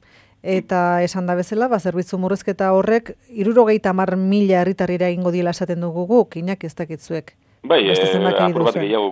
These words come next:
Speaker 2: guk, e, dauzkagun, e, datuen arabera, laurogei mila inguru izango direla, eta, bueno, e, gaur, e, e, bueno, gaur moduko egun berezi batzuetan, zen gaur Gernikako azoka dago,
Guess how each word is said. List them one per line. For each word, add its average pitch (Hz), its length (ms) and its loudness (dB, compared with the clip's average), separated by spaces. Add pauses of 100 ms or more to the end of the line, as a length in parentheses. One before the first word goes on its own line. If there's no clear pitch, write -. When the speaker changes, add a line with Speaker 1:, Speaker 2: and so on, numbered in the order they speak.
Speaker 2:
guk, 101 180 -8
e, 101 220 2
dauzkagun, 101 420 -2
e, 101 160 -2
datuen 104 320 -6
arabera, 107 560 2
laurogei 98 640 -4
mila 98 320 -6
inguru 101 320 -8
izango 98 320 -6
direla, 110 400 2
eta, 92 80 -6
bueno, 95 300 -4
e, 80 260 -8
gaur, 95 240 0
e, 98 160 0 (600)
e, - 20 -10 (160)
bueno, 82 400 -10
gaur 87 240 -4
moduko 98 400 -2 (400)
egun 98 320 -4
berezi 98 320 -4
batzuetan, 101 540 -2
zen 82 180 -8
gaur 87 160 -4
Gernikako 90 480 -8
azoka 87 320 -6
dago, 113 300 0